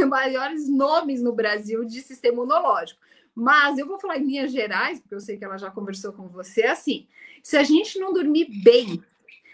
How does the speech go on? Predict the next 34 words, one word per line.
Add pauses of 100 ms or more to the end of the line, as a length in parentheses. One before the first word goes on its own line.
a
gente
não
tem
uma
formação
de
anticorpos
adequada. (640)
Então,
pra
quem
está
na
iminência
de
tomar
uma
vacina, (760)
é,
por
exemplo,
covid
dezenove,
mas
vale
pra
tudo:
vale
pra
criança,
vale
pro
adulto.